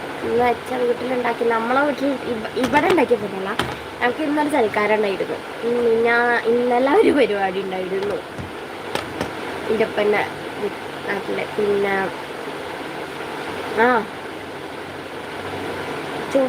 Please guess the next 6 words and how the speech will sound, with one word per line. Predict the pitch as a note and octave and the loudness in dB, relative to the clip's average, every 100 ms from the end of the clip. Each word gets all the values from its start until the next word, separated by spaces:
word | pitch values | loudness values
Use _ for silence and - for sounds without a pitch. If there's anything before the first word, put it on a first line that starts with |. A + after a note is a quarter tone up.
| A3+ | 4
ഡേയ്സ് | A#3+ B3+ - | 2 2 -4
പരിപാടിയായിരുന്നു. | A#3 G3+ G3 G3+ G3+ G3 A3 D4+ - - - - - - - - - - - - | -4 -2 -2 -2 -4 -2 -2 -2 -8 -10 -8 -8 -8 -8 -8 -8 -8 -8 -2 4
ഉം, | A3 G#3+ G#3+ G3 F#3+ - | 6 6 4 2 -2 0
ഇന്നലെ | A#3 B3 B3+ C4 | 2 6 6 6
പോയ | A#3 A#3 | 6 6
പരിപാടി | G#3+ G#3 G3+ | 4 4 2